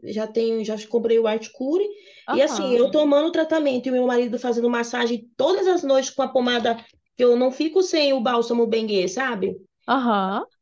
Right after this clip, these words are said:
Speaker 1: Melhorou bastante. Então, eu sei realmente o que elas
Speaker 2: Sim.
Speaker 1: passam, <laughs> porque eu
Speaker 2: E
Speaker 1: também
Speaker 2: é
Speaker 1: tenho
Speaker 2: isso.
Speaker 1: muitas
Speaker 2: Sim,
Speaker 1: dores.
Speaker 2: olha, é, e você, né, você mesmo,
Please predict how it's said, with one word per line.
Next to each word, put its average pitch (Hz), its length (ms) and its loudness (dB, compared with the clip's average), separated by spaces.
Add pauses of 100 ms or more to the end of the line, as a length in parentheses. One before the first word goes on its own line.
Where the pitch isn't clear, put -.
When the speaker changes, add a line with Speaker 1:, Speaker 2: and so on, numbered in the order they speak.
Speaker 1:
Melhorou 240 300 0
bastante. 277 480 -4
Então, 226 240 -2
eu 240 140 2
sei 302 260 0
realmente 240 500 0
o - 20 -6
que 220 160 -6
elas 196 240 0
Speaker 2:
Sim. 302 120 -2
Speaker 1:
passam, 285 320 -4
<laughs> - 40 -18
porque 240 520 2
eu 240 180 4
Speaker 2:
E - 0 -
Speaker 1:
também - 140 4
Speaker 2:
é 254 180 4
Speaker 1:
tenho 294 100 2
Speaker 2:
isso. 311 200 -4 (460)
Speaker 1:
muitas 269 200 0
Speaker 2:
Sim, 320 200 0
Speaker 1:
dores. 233 60 -6
Speaker 2:
olha, 285 460 2 (240)
é, 339 280 0
e 247 60 -2
você, 311 640 0
né, 269 260 -4 (100)
você 294 480 -6
mesmo, 370 320 -4